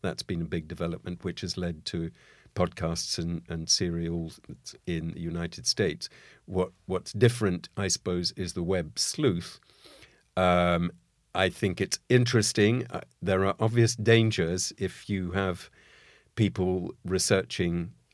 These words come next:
crimes online, if they get too close to it or if they get the wrong person. And I think that's one of the dangers of social media, is that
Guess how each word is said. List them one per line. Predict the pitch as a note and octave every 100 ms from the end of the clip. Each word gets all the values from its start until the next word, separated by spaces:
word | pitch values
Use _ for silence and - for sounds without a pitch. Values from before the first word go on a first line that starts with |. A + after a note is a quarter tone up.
| -
crimes | - F#2 F2 E2+ F2 F2 -
online, | F#2+ F#2 F2 F2+ F2 F2
if | F#2 -
they | F2
get | F2 -
too | - F2+
close | - A2+ A#2+
to | -
it | A2+ B2 -
or | A#2 A#2+
if | A#2
they | A#2+ A#2
get | B2 A#2+
the |
wrong | A#2+ B2 A2
person. | A#2+ G2+ F#2 - -
And | F#2
I | G2
think | A2 A2
that's | A2 - - - - - - -
one | F#2+ G#2+ A2+
of | G#2 F2+ - -
the | G2 F#2+ F#2+ F#2 F#2 F#2+ A2+
dangers | F#2 G2+ G2+ G2+ G2 F2+ F2+ - - F#2+
of | G2 F#2 E2+ - _ _ _ -
social | - G#2+ - F#2+
media, | F#2+ G2+ F#2+ F2 D#2+ F2 -
is | F#2 F2+ -
that | F#2 F2 -